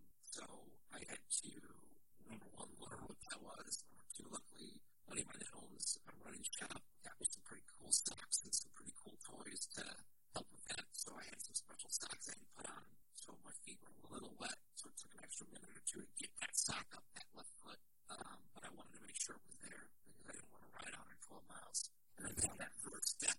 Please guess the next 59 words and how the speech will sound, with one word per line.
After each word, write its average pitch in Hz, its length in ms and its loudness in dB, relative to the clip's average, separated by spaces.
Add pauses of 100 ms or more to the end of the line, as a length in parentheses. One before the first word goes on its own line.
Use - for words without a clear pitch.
off - 160 4
the - 140 -2 (100)
bike, - 200 -2
you'd - 120 -6
be - 80 -8
like, - 140 -6 (180)
"Oh," - 320 0 (120)
because - 240 0
I - 120 4
didn't - 160 -4
even - 160 -6
know - 120 -2
what - 140 -8
it - 60 -10
was. - 160 2
I - 100 2
thought - 140 -2
I - 80 4
stepped - 220 0
on - 100 -4
a - 100 -6
Lego - 240 4 (400)
about - 220 6
a - 40 -2
week, - 160 -4 (140)
two - 140 4
weeks - 200 4
ago. - 180 -2 (420)
Um, - 180 -4 (260)
get - 140 0
out - 100 -2
of - 160 -4
bed, - 240 2 (440)
and - 120 -10
then - 160 0
I - 160 -4
took - 160 4
another - 220 2
step. - 180 2
I'm - 80 -8
like, - 160 -6
"That's - 240 4
not - 140 -2
a - 60 -2
Lego." - 260 6
I'm - 160 -10
like, - 160 -2 (100)
"What - 220 0
the - 100 10
heck - 260 6
is - 120 8 (100)
that?" - 160 2 (160)
And - 160 0
immediately - 380 4
I - 100 2 (160)
called - 220 2
back. - 260 2
I'm - 60 -10
like, - 140 -8